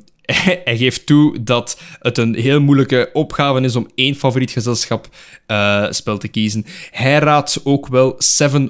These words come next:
Wonders aan voor mensen zonder boardgame-ervaring. En die kan ik alleen maar getuigen. Ik heb de twee-player-versie, Seven Wonders Duel. Super om gewoon, als je een spelletje nodig hebt, dat,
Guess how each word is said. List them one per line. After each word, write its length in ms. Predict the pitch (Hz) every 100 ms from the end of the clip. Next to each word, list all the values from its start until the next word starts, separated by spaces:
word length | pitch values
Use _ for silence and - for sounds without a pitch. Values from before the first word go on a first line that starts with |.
| -
Wonders 480 | 107 123 147 151 -
aan 300 | 135 135 135
voor 280 | - 110 120
mensen 560 | 117 117 127 127 123 110
zonder 440 | 107 127 135 127 -
boardgame-ervaring. 1160 | 104 117 120 113 117 107 101 98 101 98 98
En 180 | - 107
die 100 | 104
kan 200 | 104 110
ik 120 | 107
alleen 220 | - 107 107
maar 120 | 107
getuigen. 460 | 110 - 147 160 170 - -
Ik 140 | 135 131
heb 140 | 135
de 60 | 117
twee-player-versie, 920 | - 117 - 160 202 185 208 - 214
Seven 300 | - 110 117
Wonders 360 | 110 113 110
Duel. 360 | 117 143 156 151 -
Super 500 | - - - 180 170
om 180 | 135 131
gewoon, 460 | 117 117 131 143 151
als 140 | -
je 80 | -
een 60 |
spelletje 360 | 117 - 139 139
nodig 240 | 123 131
hebt, 200 | 127 131
dat, 120 | -